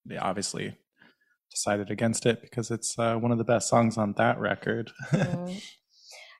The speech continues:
Speaker 2: Yeah, I was also really, I was afraid, yeah, that it might be, like,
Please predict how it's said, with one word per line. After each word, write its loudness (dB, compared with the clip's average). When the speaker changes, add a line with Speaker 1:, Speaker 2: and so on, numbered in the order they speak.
Speaker 2:
Yeah, 8
I 10
was 6
also 8
really, 8
I 8
was 6
afraid, 2
yeah, 4
that 2
it -2
might 4
be, 4
like, 2